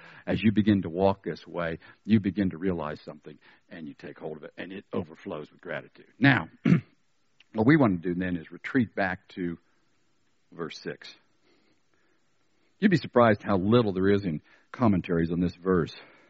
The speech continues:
And I guess, and again, it's, it's so simplistic that maybe it doesn't require anything,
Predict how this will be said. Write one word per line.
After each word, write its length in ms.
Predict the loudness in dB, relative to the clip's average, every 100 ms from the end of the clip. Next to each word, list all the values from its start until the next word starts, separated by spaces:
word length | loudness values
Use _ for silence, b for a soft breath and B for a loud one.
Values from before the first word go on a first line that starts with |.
| b b _ _ _ _ _ _ _ _
And 120 | 4 4
I 40 |
guess, 220 | 4 -2 -2
and 100 | -6
again, 320 | 0 2 2
it's, 180 | -2 -6
it's 240 | -8 -2
so 120 | 0
simplistic 680 | 0 0 -2 0 0 -2 -10
that 120 | -10 -10
maybe 140 | -6
it 40 |
doesn't 280 | -2 -2 -4 -12
require 500 | -12 -8 0 2 2
anything, 340 | -2 -8 -14